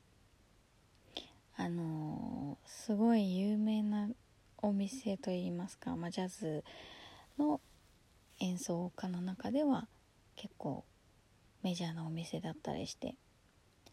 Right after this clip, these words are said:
こじんまりしたお店ではあるんですけれども、すごくね、雰囲気のいい素敵なお店でした。で、その時も思ったんですけれども、あの、電気のね、シェードに、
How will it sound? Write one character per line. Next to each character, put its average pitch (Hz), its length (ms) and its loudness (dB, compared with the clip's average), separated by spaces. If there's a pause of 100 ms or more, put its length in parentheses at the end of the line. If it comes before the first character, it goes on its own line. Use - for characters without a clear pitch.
(760)
こ 294 160 4
じ 302 140 2
ん 320 100 6
ま 320 100 6
り 262 120 6
し - 80 -12
た 196 100 -6
お 180 60 -2
店 185 280 -4
で 196 120 0
は 185 140 -2
あ 190 60 0
る 185 120 -2
ん 180 40 -4
で 185 100 -4
す - 60 -14
け - 120 -8
れ - 60 -4
ど 190 100 -6
も、 196 100 -2
す 269 240 -2
ご 294 160 0
く 269 180 0
ね、 196 240 2
雰 208 220 4
囲 202 120 2
気 - 160 -4
の 180 200 0
い 185 280 2
い 208 60 -10 (420)
素 - 100 -20
敵 - 260 -6
な 190 220 2
お 180 40 0
店 180 300 2
で 196 140 2
し 254 160 -4
た。 - 120 0 (760)
で、 190 400 0 (300)
そ - 160 -4
の 370 160 2
時 330 320 0
も 226 460 6
思 202 220 4
っ - 20 2
た 190 260 -4
ん 185 60 -2
で 190 120 -2
す - 140 -14
け - 140 -8
れ - 100 -6
ど 208 100 -4
も、 226 360 6 (840)
あ 202 160 0
の、 190 420 -2 (460)
電 311 140 6 (180)
気 - 140 -4
の 165 160 -2
ね、 214 240 0 (160)
シ - 180 -4
ェ 214 120 6
ー - 20 4
ド 208 160 4
に、 208 200 2